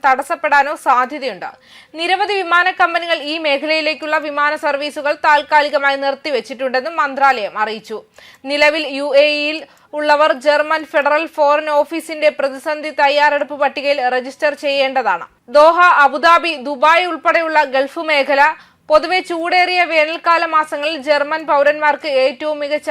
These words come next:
അവധിക്കാല ലക്ഷ്യസ്ഥാനങ്ങളിൽ ഒന്നല്ലെങ്കിലും ഏഷ്യയിലേക്കുള്ള യാത്രയിൽ എമിറേറ്റ്സ്, ഇത്തിഹാദ്, ഖത്തർ എയർലൈൻസ് തുടങ്ങിയ വിമാന കമ്പനികളുടെ പ്രധാന ട്രാൻസിറ്റ് വിമാനത്താവളങ്ങൾ ഇവിടെയാണ്. ഫെഡറൽ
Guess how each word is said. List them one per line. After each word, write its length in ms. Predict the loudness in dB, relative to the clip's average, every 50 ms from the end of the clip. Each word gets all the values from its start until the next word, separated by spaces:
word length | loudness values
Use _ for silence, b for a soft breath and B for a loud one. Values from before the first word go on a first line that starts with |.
| 0 2
അവധിക്കാല 480 | 0 -2 -6 -8 -6 -2 0 0 0 0 -2 -4
ലക്ഷ്യസ്ഥാനങ്ങളിൽ 840 | -6 -6 -6 -12 -12 -10 -2 0 2 2 2 2 -2 -4 -4 -2 -2 -2 -2
ഒന്നല്ലെങ്കിലും 680 | -2 -2 -2 -2 0 0 -2 -2 -2 -4 -6 -6 -8 _ B B B B B B -4 -4 -4
ഏഷ്യയിലേക്കുള്ള 640 | -2 -2 -2 -2 -2 -2 -4 -4 -6 -4 -2 -2 -2 2 2
യാത്രയിൽ 460 | 2 2 2 0 0 -2 -2 -2 -4 -6 -4 -2 -2
എമിറേറ്റ്സ്, 500 | -2 -2 0 0 0 0 -2 -6 -20 -20 b b b b b b -10 -10
ഇത്തിഹാദ്, 540 | -10 -8 -6 -6 -2 2 4 2 2 2 -4 _ 0
ഖത്തർ 400 | 0 0 0 0 0 2 2 4 4 4
എയർലൈൻസ് 520 | 4 2 2 2 0 0 0 -4 -10 -12 -6
തുടങ്ങിയ 360 | -6 -2 -2 -2 -2 -2 -4 -4 -4
വിമാന 320 | -4 -2 -2 0 -2 -2 -4 -4 -4
കമ്പനികളുടെ 500 | -2 -2 -2 -4 -2 -4 -2 -2 -2 -4 -2 -2
പ്രധാന 360 | -2 0 2 4 4 4 2 0 -6 -4
ട്രാൻസിറ്റ് 520 | 0 2 2 2 2 -2 -8 -14 -12 -10 -10
വിമാനത്താവളങ്ങൾ 840 | -6 -4 -2 -2 -2 -2 -2 2 2 2 4 4 2 0 0 -2 -10 -12 -14 -6
ഇവിടെയാണ്. 460 | -2 0 0 2 0 0 -4 -6 -14 -20 _ _ b b b b b b b b 0
ഫെഡറൽ 360 | 2 4 4 6 4 4 2